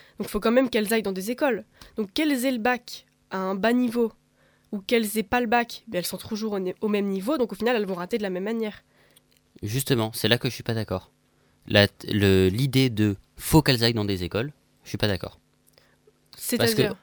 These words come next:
Speaker 2: ben, on a plein de personnes qui vont dans des écoles parce que ils ont eu le bac, ils ont, ils ont eu une mention genre assez bien,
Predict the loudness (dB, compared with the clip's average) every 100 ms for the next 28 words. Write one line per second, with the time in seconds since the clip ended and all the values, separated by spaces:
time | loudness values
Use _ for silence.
0 | _ 0 0 -2 _ _ _ _ _ _
1 | -8 0 6 6 6 4 4 2 2 2
2 | -2 2 2 2 -2 0 -2 0 -2 0
3 | -4 -2 0 -2 -4 _ -20 -2 2 6
4 | 6 8 4 2 -2 -4 0 2 2 2
5 | -4 -8 -4 0 0 0 2 2 2 4
6 | 4 2 2 4 6 4 4 0 0 -4
7 | -2 -2 -2 -4